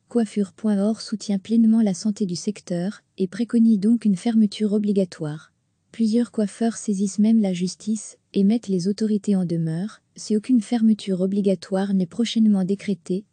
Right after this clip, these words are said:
a-t-il été confirmé à l'agence Belga. La chaîne de coiffeurs Crito a par ailleurs exprimé son mécontentement dans une lettre ouverte adressée à la première ministre Sophie Wilmès.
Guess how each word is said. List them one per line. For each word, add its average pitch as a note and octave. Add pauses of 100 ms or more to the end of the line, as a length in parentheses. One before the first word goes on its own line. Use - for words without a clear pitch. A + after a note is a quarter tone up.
a-t-il G3
été G3+
confirmé G#3
à G3
l'agence G3
Belga. E3+ (460)
La F#3
chaîne B3+
de G3
coiffeurs G#3+
Crito A3+
a G#3+
par F#3
ailleurs F#3+
exprimé G#3
son F#3+
mécontentement G3
dans F#3
une E3+
lettre G3+
ouverte G3
adressée G3
à G3
la F3
première G#3+
ministre G#3
Sophie G#3+
Wilmès. E3+